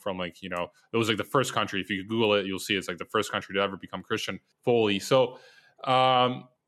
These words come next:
I feel ba-, I felt bad for them, you know, like, I'm like, "Shit," like, if I was,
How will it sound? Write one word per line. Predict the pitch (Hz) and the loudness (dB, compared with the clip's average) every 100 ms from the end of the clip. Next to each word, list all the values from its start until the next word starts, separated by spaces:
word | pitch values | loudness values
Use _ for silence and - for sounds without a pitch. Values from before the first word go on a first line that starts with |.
| - | -8
I | |
feel | 120 220 180 | 0 2 4
ba-, | 123 160 | 2 2
I | 156 | 0
felt | - 233 185 | 0 0 2
bad | 226 269 | 0 2
for | 131 | 0
them, | 98 90 | 0 -2
you | 92 | 0
know, | 107 | 2
like, | 135 113 | 4 2
I'm | 120 123 | 0 2
like, | 123 110 | 2 0
"Shit," | - 175 | -4 -2
like, | 131 120 _ _ | -2 -4 _ _
if | 131 143 | -6 0
I | 165 | 4
was, | 190 156 - | 6 4 2